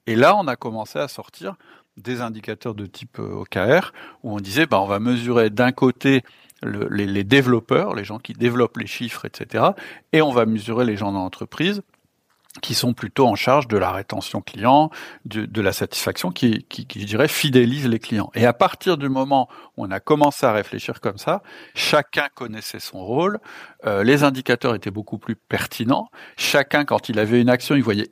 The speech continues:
immédiatement l'effet sur l'indicateur, et c'est comme ça que les gens se sont mis en marche, euh, pour, pour, pour, euh, en fait, rencontrer un objectif. Et finalement, l'effet, euh, final, ça a été effectivement que le chiffre d'affaires a commencé à se développer.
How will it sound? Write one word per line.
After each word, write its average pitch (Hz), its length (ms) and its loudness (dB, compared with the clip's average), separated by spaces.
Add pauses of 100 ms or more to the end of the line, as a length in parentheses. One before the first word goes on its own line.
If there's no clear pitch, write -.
immédiatement 143 640 2
l'effet 110 280 -4
sur 104 200 -8
l'indicateur, 95 600 -2 (240)
et 107 60 -6
c'est 104 140 -2
comme 98 180 0
ça 165 160 0
que 147 80 -4
les 107 60 0
gens 123 160 2
se - 100 -6
sont 104 220 -4
mis 117 160 -2
en 104 100 -2
marche, 127 400 0 (420)
euh, 87 480 -2
pour, 107 200 0 (220)
pour, 110 120 -4
pour, 95 300 -8
euh, 90 180 -8
en 92 80 -12
fait, - 220 -2
rencontrer 98 420 -2
un 98 60 0
objectif. 95 420 -6 (120)
Et 139 100 4
finalement, 110 680 2 (380)
l'effet, 110 680 0
euh, 87 220 -4 (300)
final, 156 320 0
ça - 160 -4
a - 20 -4
été 127 200 2
effectivement 113 420 -2
que 135 100 -10
le 95 60 -6
chiffre - 180 -8
d'affaires 104 280 0
a 107 60 0
commencé 92 340 -4
à 120 60 2
se 101 60 -8
développer. 98 440 -2